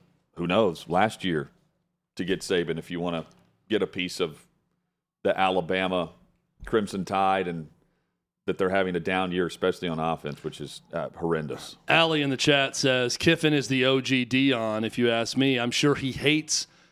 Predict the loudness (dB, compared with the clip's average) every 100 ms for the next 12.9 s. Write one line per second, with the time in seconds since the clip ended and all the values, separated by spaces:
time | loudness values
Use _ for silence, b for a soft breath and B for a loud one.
0 | 0 2 2 0 0 2 2 2 0 0
1 | 0 0 2 2 4 2 2 0 2 2
2 | 2 -4 2 2 2 -2 -10 b b b
3 | -2 2 4 2 2 2 2 2 2 2
4 | 2 4 4 4 4 4 4 2 2 0
5 | 0 -2 -4 b b b _ 2 2 0
6 | -4 -2 -2 0 -2 0 2 4 4 2
7 | 4 4 2 2 2 2 2 2 2 2
8 | 0 0 -2 -2 -2 0 2 4 4 4
9 | 2 2 2 2 2 4 4 2 2 0
10 | 0 2 2 2 2 2 0 -8 -8 -6
11 | -6 0 2 4 2 2 -2 0 4 4
12 | 4 0 -4 -2 -2 -2 -6 -10